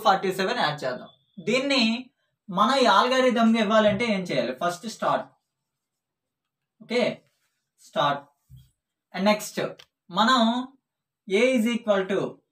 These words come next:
A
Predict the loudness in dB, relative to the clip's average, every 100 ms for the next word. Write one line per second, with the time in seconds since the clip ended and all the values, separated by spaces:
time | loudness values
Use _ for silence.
0 | _ _ _ _ _ _ _ _ _ _
1 | _ _ _ _ _ _ _ _ _ _
2 | _ _ _ _ _ _ _ _ _ _
3 | _ _ _ _ _ _ _ _ _ _
4 | _ _ _ _ _ -12 -4